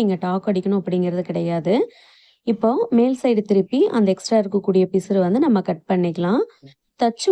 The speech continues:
முடிச்சதையுமே நம்ம வந்து என்ன பண்ணணும் அப்படின்னா ஹூக் பட்டிக்கும் வி பட்டிக்கும் டிஃபரன்ஸ் ஏதாவது வருதாங்கிறத செக் பண்ணிக்கணும். எனக்கு வந்து டிஃபரன்ஸ் எதுவும் வரல. in case டிஃபரன்ஸ் வந்தது அப்படின்னா மேல வந்து நம்ம கொஞ்சமா சைஸ் பண்ணி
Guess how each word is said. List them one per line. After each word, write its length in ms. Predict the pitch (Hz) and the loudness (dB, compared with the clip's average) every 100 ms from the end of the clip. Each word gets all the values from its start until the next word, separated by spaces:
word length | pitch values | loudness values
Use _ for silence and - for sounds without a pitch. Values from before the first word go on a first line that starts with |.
| 302 | 4
முடிச்சதையுமே 540 | 214 208 214 196 220 262 | 2 2 4 4 2 2
நம்ம 120 | 208 180 | 2 2
வந்து 160 | 196 202 | 2 2
என்ன 100 | 185 185 | 2 0
பண்ணணும் 320 | 185 175 190 190 | 0 2 2 2
அப்படின்னா 360 | 170 165 165 233 480 - - _ _ - | 0 -2 0 -2 -2 -10 -20 _ _ -2
ஹூக் 200 | 311 370 - | 0 2 -2
பட்டிக்கும் 440 | 240 208 214 294 - 202 | -2 0 2 2 2 2
வி 80 | 240 269 | 2 2
பட்டிக்கும் 440 | 233 185 175 254 339 220 | -2 -2 0 2 2 0
டிஃபரன்ஸ் 380 | 208 220 226 220 208 | -2 2 0 2 2
ஏதாவது 300 | 185 190 220 | 4 4 2
வருதாங்கிறத 540 | 196 175 180 170 175 254 - | 2 2 0 0 0 -2 0
செக் 180 | 190 - | -4 -2
பண்ணிக்கணும். 420 | 185 170 175 180 - 196 | -2 -2 -2 -4 -2 0
எனக்கு 200 | 202 208 196 | 0 0 0
வந்து 140 | 226 240 | 2 0
டிஃபரன்ஸ் 340 | - 220 233 214 | 0 0 0 0
எதுவும் 240 | 185 220 214 | 2 2 2
வரல. 220 | 170 175 190 427 - 254 | 0 0 0 -2 -2 0
in 80 | 254 | 2
case 220 | 302 359 - | 0 -2 0
டிஃபரன்ஸ் 340 | 254 262 277 294 240 | 0 2 0 2 2
வந்தது 280 | 208 214 240 | 2 4 2
அப்படின்னா 360 | 208 185 180 220 466 - 240 | 0 0 0 0 0 2 2
மேல 180 | 254 277 214 | 2 2 2
வந்து 160 | 226 381 | 2 2
நம்ம 180 | 247 214 | 2 2
கொஞ்சமா 300 | 196 185 214 302 | 0 0 0 0
சைஸ் 240 | 226 196 - | 2 0 0
பண்ணி 180 | 202 196 | 0 4